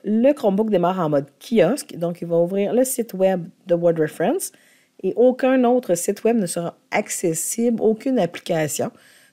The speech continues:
Donc l'élève est vraiment pris dans Word Reference et il ne peut pas aller ailleurs.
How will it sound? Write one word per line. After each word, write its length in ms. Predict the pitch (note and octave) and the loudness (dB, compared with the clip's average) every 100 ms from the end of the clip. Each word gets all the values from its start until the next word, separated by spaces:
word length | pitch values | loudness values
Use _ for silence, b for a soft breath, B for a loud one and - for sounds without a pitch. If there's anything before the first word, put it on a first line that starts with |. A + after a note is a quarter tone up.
| - | -6
Donc 180 | E3 | -2
l'élève 300 | F3 E3+ G3+ | 2 4 4
est 60 | F#3 | 2
vraiment 360 | E3 E3 F3 F#3+ | 0 0 0 -2
pris 360 | - - B3+ B B B B | -6 -4 -4 B B B B
dans 220 | G#3 G3+ G3+ | 2 2 4
Word 200 | G3 F#3 | 2 4
Reference 400 | D#3+ - G#3 - | 0 0 -2 0
et 120 | G#3 | 0
il 100 | F#3+ | 2
ne 100 | D#3 | 0
peut 180 | - G3 | -4 -4
pas 180 | G#3 | 0
aller 360 | A3+ D#3+ E3+ G#3+ | 0 0 0 -2
ailleurs. 420 | - E3+ D3+ D3 | -2 -2 -2 -4